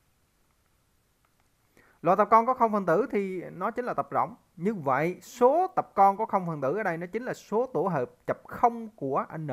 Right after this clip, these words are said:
phần tử. Như vậy, số lượng của nó là C không N. Nói chung là một, một phần tử. Vậy nè. Rồi, tiếp theo là loại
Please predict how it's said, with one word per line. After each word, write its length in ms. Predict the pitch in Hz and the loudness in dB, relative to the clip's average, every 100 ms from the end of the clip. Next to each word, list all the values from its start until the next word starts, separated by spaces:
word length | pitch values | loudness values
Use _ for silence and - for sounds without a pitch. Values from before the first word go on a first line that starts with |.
| 117 | -6
phần 140 | 117 110 | -8 -8
tử. 200 | 107 147 _ _ | -10 -10 _ _
Như 140 | 151 | -6
vậy, 240 | 131 117 117 | -4 -4 -6
số 180 | 175 | -6
lượng 160 | 185 117 | -4 -4
của 100 | 143 | -6
nó 140 | 147 | -8
là 100 | 160 | -6
C 500 | 120 - 156 147 135 | -8 -8 -8 -6 -8
không 320 | - 147 139 123 | -4 -4 -4 -10
N. 60 | 110 - _ _ _ _ _ | -10 -12 _ _ _ _ _
Nói 120 | 147 | -4
chung 160 | 180 151 | -4 -2
là 80 | 123 | -4
một, 280 | 120 - _ _ _ - | -4 -6 _ _ _ -8
một 180 | 120 | -8
phần 120 | - 117 | -6 -8
tử. 180 | 117 143 _ _ _ | -10 -10 _ _ _
Vậy 100 | 120 | -8
nè. 100 | 120 - _ _ _ _ _ _ | -8 -14 _ _ _ _ _ _
Rồi, 240 | 151 165 123 - _ _ _ | 4 4 4 -6 _ _ _
tiếp 160 | - 294 | -8 -6
theo 280 | 247 220 220 | 0 2 4
là 260 | 208 160 139 | 2 2 2
loại 440 | 139 131 131 139 | 0 2 2 0